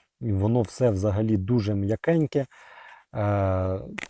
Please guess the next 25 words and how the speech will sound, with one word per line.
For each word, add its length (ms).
так, 260
тому 240
щоб 340
змінити 460
лінзу, 360
як 140
бачите, 380
просто 340
все 200
ось 180
це 140
витягується, 520
ось 140
сама 320
оправа, 340
вона 240
дуже 340
м'якенька. 540
Це 120
все-таки 340
скоріше 420
гума, 340
ніж 280
пластик 500
навіть. 440